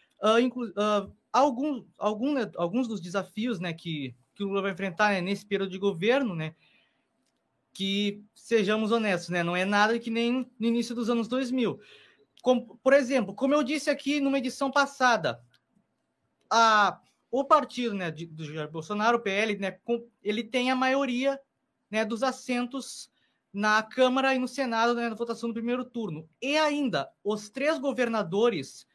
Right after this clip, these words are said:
né, de, ah, os, os governadores dos três estados, né, mais pujantes, né, do Brasil são de partidos, né, ligados mais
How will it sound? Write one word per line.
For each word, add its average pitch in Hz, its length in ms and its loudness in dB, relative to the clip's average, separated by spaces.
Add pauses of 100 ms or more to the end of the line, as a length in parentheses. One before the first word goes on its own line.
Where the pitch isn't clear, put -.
(260)
né, 165 300 -2 (380)
de, 160 340 -8
ah, 143 520 0 (480)
os, 165 100 -6 (120)
os 185 120 -10
governadores 214 480 0
dos 220 160 -10
três 277 220 -4
estados, 240 360 0
né, 233 220 0
mais 208 480 0
pujantes, 233 960 -2
né, 185 180 -2
do 180 120 -4
Brasil 214 360 0
são 285 500 4 (340)
de 180 120 -4
partidos, 247 520 2
né, 240 120 -2
ligados 226 640 -2 (720)
mais 226 540 2